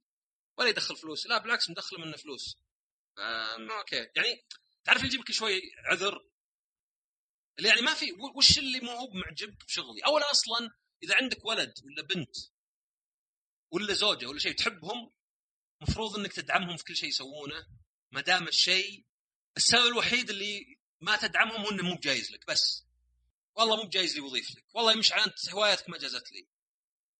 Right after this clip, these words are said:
مش قاعد تلعب بيانو أنت، لا مو ب-، يا أخي خليك عود مثلا، وش دخل أمك؟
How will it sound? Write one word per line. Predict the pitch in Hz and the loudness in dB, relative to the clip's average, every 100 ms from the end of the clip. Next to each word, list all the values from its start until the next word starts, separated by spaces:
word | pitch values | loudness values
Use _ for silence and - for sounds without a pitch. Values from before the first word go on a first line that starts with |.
| _ _ _ - 202 | _ _ _ -8 0
مش | - | 2
قاعد | 175 - - | 2 0 0
تلعب | 202 160 135 | 0 0 0
بيانو | 160 131 117 | 0 0 -2
أنت، | 123 - | -8 -8
لا | 156 - 202 | -12 -10 -12
مو | 226 | -12
ب-، | _ - - - - _ _ _ _ _ _ | _ 2 2 -16 -18 _ _ _ _ _ _
يا | 226 | -10
أخي | - | -8
خليك | - 220 170 139 | -4 -6 -6 -2
عود | 185 147 113 | -2 -2 -8
مثلا، | - 107 98 _ _ _ - | -18 -20 -20 _ _ _ -10
وش | - | 0
دخل | 311 - | 2 2
أمك؟ | 349 339 - | -2 -6 -8